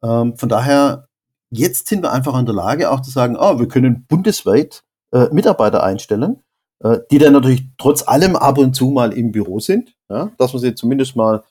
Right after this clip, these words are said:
äh, dass der, der, der soziale Kontakt auch mal, mal da ist. Aber, äh, wenn ich denke, wir haben jetzt Mitarbeiter, die sitzen,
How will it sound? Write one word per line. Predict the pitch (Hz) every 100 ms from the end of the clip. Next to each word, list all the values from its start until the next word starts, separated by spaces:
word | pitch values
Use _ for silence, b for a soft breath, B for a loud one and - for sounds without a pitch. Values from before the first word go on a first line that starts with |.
| _ _ -
äh, | 107 107
dass | 104 -
der, | 107 95
der, | 104 98 95 87
der | 92 98
soziale | - - 98 165
Kontakt | 165 165 160
auch | - 110 -
mal, | 107 101 90
mal | 95 90
da | 82
ist. | - - _ _ _
Aber, | 110 117 120 - 110 107 104
äh, | _ _ _
wenn | 123 139
ich | 139
denke, | 131 143 202 156
wir | 139
haben | 143
jetzt | 135 -
Mitarbeiter, | 151 139 139 139 147
die | 127
sitzen, | 127 143 139 143 139 135